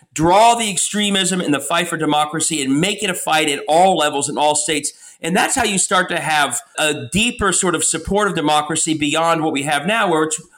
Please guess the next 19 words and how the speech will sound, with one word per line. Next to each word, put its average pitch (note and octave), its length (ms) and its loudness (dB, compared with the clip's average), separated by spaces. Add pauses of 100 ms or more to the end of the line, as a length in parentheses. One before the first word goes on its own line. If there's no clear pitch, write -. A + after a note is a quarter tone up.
we F3+ 100 0
feel G#3 280 -2
like, F3 180 -2
as D#3+ 140 -2
you D3 80 -4
said, F#3+ 420 -2 (240)
every G#3 300 -2
two F#3 180 -2
years F#3 440 0
is D#3+ 200 -4
an D#3+ 60 0
election E3+ 600 -2
as D3 140 -4
to E3+ 80 -4
whether E3+ 220 0
or E3 60 2
not D#3+ 100 -2
democracy D3+ 560 -2
dies. - 500 -2